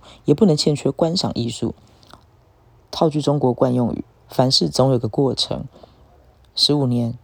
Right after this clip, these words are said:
就是这个过程的局部展现。张淑平当天的神秘笑容，背后隐藏的是不是就是这个答案？好的，这是，呃，马家辉所写的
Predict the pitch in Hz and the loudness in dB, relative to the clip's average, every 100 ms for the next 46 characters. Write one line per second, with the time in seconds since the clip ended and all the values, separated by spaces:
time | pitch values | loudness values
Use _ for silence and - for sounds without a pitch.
0 | - - 160 156 139 123 139 120 117 113 | -4 -2 0 4 2 4 2 2 0 -2
1 | - 113 123 - - - 101 - - - | -2 -4 -2 -4 -4 -6 -6 -8 -20 -20
2 | _ - 147 156 135 - 120 120 131 135 | _ -4 -2 0 -2 -2 -6 -4 -6 -4
3 | 135 117 - 120 123 120 120 - - - | -2 -2 -2 -2 -2 -4 -4 -4 -8 -12
4 | - - _ - 147 143 - 123 - 120 | -20 -20 _ 4 4 4 -2 -6 -4 -4
5 | 110 - - - - 139 131 135 117 - | -4 -6 -10 -4 -2 0 -2 -2 -4 -4
6 | - - - 67 - - _ _ - _ | -4 -6 -4 -4 -6 -18 _ _ -20 _
7 | - _ - _ _ _ _ - - _ | -20 _ -20 _ _ _ _ -20 -20 _
8 | _ _ - - 123 127 123 135 131 139 | _ _ -20 -8 -4 -4 -2 -2 -2 0
9 | 117 78 - - - - - - 127 127 | 0 -2 -6 -16 -20 -20 -20 -4 0 0
10 | 123 127 127 143 147 139 127 123 104 92 | 0 -2 0 2 2 2 0 0 -4 -2
11 | 67 - | -6 -6